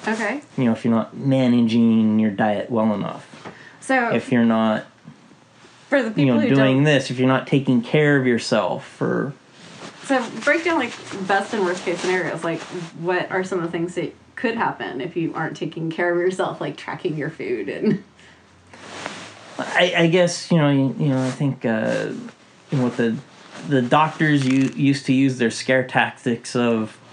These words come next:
Speaker 2: if you don't take care of yourself, you're gonna get your limbs amputated. If you don't take care of yourself, your hair is gonna fall out. You don't take care of yourself, you know, you're gonna, you know, this, this, or that.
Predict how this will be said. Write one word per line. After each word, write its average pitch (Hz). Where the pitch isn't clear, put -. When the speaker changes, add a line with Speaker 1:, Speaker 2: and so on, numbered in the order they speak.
Speaker 2:
if -
you 180
don't 190
take 190
care 185
of 170
yourself, 156
you're 139
gonna 139
get 143
your 139
limbs 135
amputated. 113
If -
you -
don't 147
take 160
care 151
of 151
yourself, 147
your 143
hair 135
is 127
gonna 123
fall 113
out. 107
You 139
don't 135
take 139
care 143
of 143
yourself, 131
you 143
know, 127
you're 120
gonna, 120
you 143
know, 117
this, 135
this, 131
or 117
that. 113